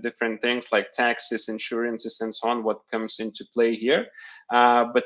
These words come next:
then booking from a different country can get a better price. Uh,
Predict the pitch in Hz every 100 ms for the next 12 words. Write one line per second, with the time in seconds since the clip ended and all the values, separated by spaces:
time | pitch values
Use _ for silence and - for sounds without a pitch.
0 | - 131 127 120 117 123 - 117 113 110
1 | 110 110 - 110 110 117 113 104 107 101
2 | 98 95 - 85 - - - - - _
3 | _ - - - _ _ 107 104 107 104